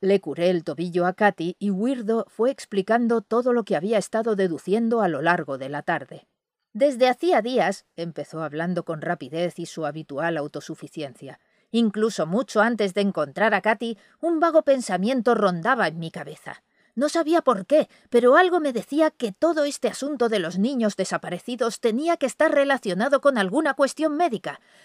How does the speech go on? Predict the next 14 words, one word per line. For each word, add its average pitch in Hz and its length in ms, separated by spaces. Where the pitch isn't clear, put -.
Después 208 460
de 233 80
escuchar 226 480
lo 208 120
que 208 100
nos 190 180
explicaste, 175 720
Katy, 196 400
ya 247 140
no 339 120
cabía 262 360
la 165 120
menor 202 340
duda 220 340